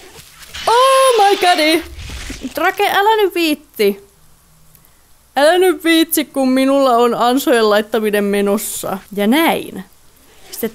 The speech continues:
täällä näin mä oon täällä katolla turvassa, kun se kakapää tulee jostain. Hei, tätä on taas tehty sama virhe kuin Bigfootissa, toisin sanoen. Kuka siellä kävelee? Alien! Alien käveli!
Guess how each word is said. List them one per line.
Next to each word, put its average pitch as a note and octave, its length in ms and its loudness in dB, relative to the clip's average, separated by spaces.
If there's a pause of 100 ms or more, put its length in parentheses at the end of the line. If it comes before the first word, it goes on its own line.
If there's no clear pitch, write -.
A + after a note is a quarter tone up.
(100)
täällä F4 260 2
näin A#3 220 2
mä G#3+ 100 0
oon G#3 80 0
täällä G#3+ 220 0
katolla F#4 520 -2
turvassa, F#3+ 1000 -2 (140)
kun F3+ 120 -14
se F#3 100 -8
kakapää A#3 520 -4
tulee A3 420 -4
jostain. E3+ 840 -8 (140)
Hei, G3 160 -4
tätä G#3 240 -2
on G3+ 80 -2
taas G#3 200 0
tehty G#3+ 220 -2
sama G#3 260 0
virhe G3+ 180 -2
kuin G3+ 180 -6
Bigfootissa, G3 880 -6
toisin G3+ 360 -4
sanoen. F#3+ 540 -4 (420)
Kuka G3+ 200 -12
siellä F#3 180 -10
kävelee? F3 480 -10 (2500)
Alien! G4+ 640 4 (680)
Alien G4 480 4
käveli! G4 560 2